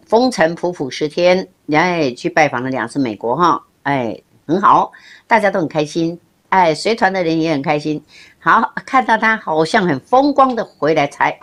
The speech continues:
一脚落下桃园机场。结果呢，中国航母就出动了。天哪，这是什么啊？看看，我之前看我那个哈，哎，倒数四十九天，倒数六十九天，我说台湾会发生三件大事，你们看了没有？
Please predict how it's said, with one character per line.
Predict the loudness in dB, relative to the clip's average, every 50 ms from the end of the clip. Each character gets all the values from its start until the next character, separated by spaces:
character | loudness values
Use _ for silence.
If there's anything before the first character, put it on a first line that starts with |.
| -4 0
一 | 0 0 0
脚 | 0 0 0 0 0
落 | 0 0 0 0 0 0
下 | 0 0 0 0 -2 -4 -14 -20 -20 -20 _
桃 | -2 0 2 2 2 0
园 | -2 -4
机 | -4 -6 -6
场。 | -4 -4 -4 -6 -6 _ _ _ _ _
结 | _ -6 -4 -2
果 | 0 0 0 0
呢， | -2 -6 -12 _ -20 -20 _ _ _
中 | 0 2 2 2 2
国 | 2 2 0
航 | 2 2 0 0 0
母 | 0 -4 -4
就 | -2 -2 -2
出 | -2 -2 -4 -4 -4 0
动 | 2 2 2 2 2 0
了。 | -2 -2 -4 -6 -18 -20 -20 -20 _ _
天 | -8 -2 0 2 4 4 4
哪， | 4 4 4 2
这 | 2 0 -2
是 | -2 -4
什 | -6 -8 -6 -4 -2 -2
么 | 0 0 0
啊？ | 0 0 -2 -4 -10 -14 _ _ _
看 | -8 -6 -4 -2
看， | -2 -2 -4 -4 _ _ _ _ _ _ _
我 | -4 -4 -4
之 | -2 0 0 0
前 | 2 2 2 0 0 -4 _ _ _ -20 -20 -20 _ _ -8
看 | -2 0 0 2
我 | 2 0 0
那 | 0 -2
个 | -2 -2 -4
哈， | -4 -8 -12 -14 -16 _ _ _ _ -10
哎， | -10 -10 -10 -12 _ _ _ _ _ _ 0
倒 | 0 0 0
数 | -2 -10 -12 -12
四 | -10 -10 -8
十 | -8 -8 -6
九 | -6 -4 -4
天， | -4 -4 -6 -6 -2
倒 | 0 0 0 0
数 | -2 -8 -6
六 | -4 -2 -4 -2
十 | -4 -6
九 | -6 -6 -8 -6
天， | -4 -4 -4 -4 -6 -12 -20 -20 -12 -6
我 | -4 -2
说 | -2 -2
台 | 0 0 0
湾 | 2 2 0
会 | -2 -2
发 | 0 0 0 0
生 | 0 -2 -4
三 | -2 0 0 0
件 | 2 0 0 2
大 | 2 0 0
事， | 0 -2 -4 -4
你 | -2
们 | -2 -2
看 | -2 -2 -2
了 | 0 2
没 | 2 4
有？ | 4 2 0